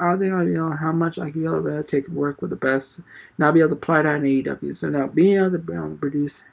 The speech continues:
and hire something that was very nice, shiny object to me. To be able to kind of flex in her area a bit has been really cool. Then she talks about her contract.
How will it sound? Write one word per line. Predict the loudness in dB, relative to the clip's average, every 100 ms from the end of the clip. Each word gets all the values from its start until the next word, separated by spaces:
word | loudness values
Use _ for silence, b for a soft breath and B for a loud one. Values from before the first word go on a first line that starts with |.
| -4
and | -2
hire | 0 0 0
something | -2 -4
that | -6 -6
was | -2
very | -2 -2 -4
nice, | -10 -12
shiny | -10 -8 -8
object | -8 -8 -8 -14 -14
to | -14
me. | -14 B B B B B B B _ _ 8
To | 10
be | 10
able | 8 8
to | 4
kind | 4 4
of | 4
flex | 0 -2 -2
in |
her | -2 0
area | 2 2 2
a |
bit | 0 -2 -4 _ -4
has | -4 -2
been | -2
really | -2 -2 -2 -4 -4
cool. | -8 -10 -14 _ _ _ _ _ _ _
Then | 8 8 10 6
she | 2
talks | 2 4 6
about | 4
her | 4
contract. | 0 0 -2 -2 -4